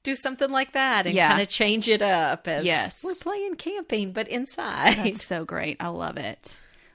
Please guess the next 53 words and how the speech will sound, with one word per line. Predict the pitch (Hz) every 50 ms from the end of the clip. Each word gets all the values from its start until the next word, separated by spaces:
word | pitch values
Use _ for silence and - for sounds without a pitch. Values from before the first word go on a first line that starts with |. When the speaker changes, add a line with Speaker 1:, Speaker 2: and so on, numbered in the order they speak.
| _ -
Speaker 2:
I | 208
don't | 220 277 277 269
know | 220 180
what | 175 180 180 -
it | - -
is | 175 170 180
about | 170 170 160 156 160
a | 165
fort | - - - - 165 156 147 92 - - _
for | - - 175 165
a | 175
certain | - - - 170 - - 170 156 -
aged | - 165 165 151 - - - 190
Speaker 1:
Oh |
my | -
Speaker 2:
kid. | 170 156 - 78 101 - -
Speaker 1:
gosh. | - - - - - -
Speaker 2:
It | 180 - -
is | 175 175 170 - -
just | - - - 175 160 160 165 - - - - - _ _ -
like | 180 175 165 _ -
taking | - 160 156 - 151 151
'em | 151 151
to | 156 143
the | - 147
circus. | - - - - - - - - - 190 - - - -
You | 175 170
might | 165 151 135 165
as | 165 - -
well | 160 147 139 143
be | - 135 120 139 127 139 196 _ -
Speaker 1:
I | 226 247
mean, | 262 262 262 254 240 233 220 220 - -
I | 202 233
Speaker 2:
s-, | 302 359 381 339
dropping | 262 226 202 190 170 175 196 180 170 214
Speaker 1:
remember | 214 214 - 220 220 220
Speaker 2:
money. | 226 226 214 - _ _ _ _ _ _ _ _
Speaker 1:
how | - - 208 196
much | 196 190 180 - - -
fun | - - 175 156 139 127 127 120 - -
I | 143 151
had | 139 175 135 165 170
making | 143 123 139 - - 127 147
forts. | - - 135 92 90 76 78 - - - - -
And | - 180 180 180
one | 185 190 214 247
time | 233 - 202 180 170 165 165
it | 170 160 -
was | 160 156 147 -
like | 165 147 143 135 -
we | 175 196 202
put, | - - 220 - - -